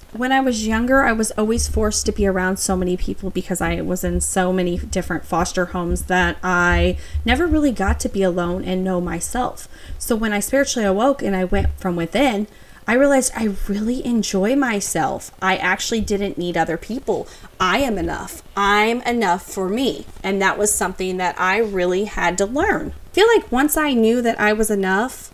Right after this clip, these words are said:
the entire world changed for me. Because I no longer was trying to impress people. It was just strictly, does this feel right with me?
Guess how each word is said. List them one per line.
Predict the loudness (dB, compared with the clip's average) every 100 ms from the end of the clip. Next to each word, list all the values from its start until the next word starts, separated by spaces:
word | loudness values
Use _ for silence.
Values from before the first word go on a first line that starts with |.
| -20 -18 0
the | 2 4
entire | 2 0 0 0
world | 2 -2 -2
changed | -4 -4 -4 -6 -8
for | -8 -10 -8
me. | -6 -8 -10 -16 -16 -14
Because | -4 -2
I | 0 -2
no | -4
longer | -2 -2 0 0
was | -2 -4
trying | -4 -4
to | -4 -4
impress | -6 -4 -4 -4
people. | -6 -4 -4 -2
It | 0
was | 0 0
just | -2 -2
strictly, | -4 -4 -2 -2
does | -2 -2 -2
this | -4 -2
feel | -2 0
right | 2 0
with | -2 -6
me? | -6 -4